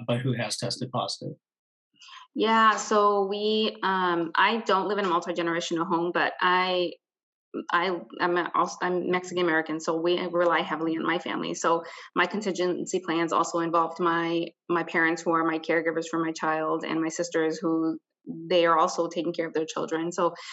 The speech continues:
Speaker 2: um, similarly, I would explain, you know, that it, it's hard. It's hard when one person tests positive and everyone is kind of scared because now they've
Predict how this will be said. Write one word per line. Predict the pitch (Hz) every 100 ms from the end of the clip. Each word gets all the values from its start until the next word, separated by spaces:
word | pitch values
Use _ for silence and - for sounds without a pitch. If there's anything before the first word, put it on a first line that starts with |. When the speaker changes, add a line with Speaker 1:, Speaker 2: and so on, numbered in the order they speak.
| - - -
Speaker 2:
um, | 165 156 165
similarly, | 170 214 202 208 196 180
I |
would | 170 185
explain, | 190 - 175 175 175 180
you | 175
know, | 170 165 170 -
that | 170 160
it, | 170 -
it's | 160
hard. | - 160 190 190 175
It's | 170 -
hard | 170 180 180
when | 185
one | 165 170
person | 185 175 175
tests | 175 170 -
positive | 165 180 180
and | 175 170 -
everyone | 170 180 180 175
is | 165 156
kind | - 165
of | 170
scared | - 165 175 170
because | 175 - 165 -
now | 165 165
they've | 165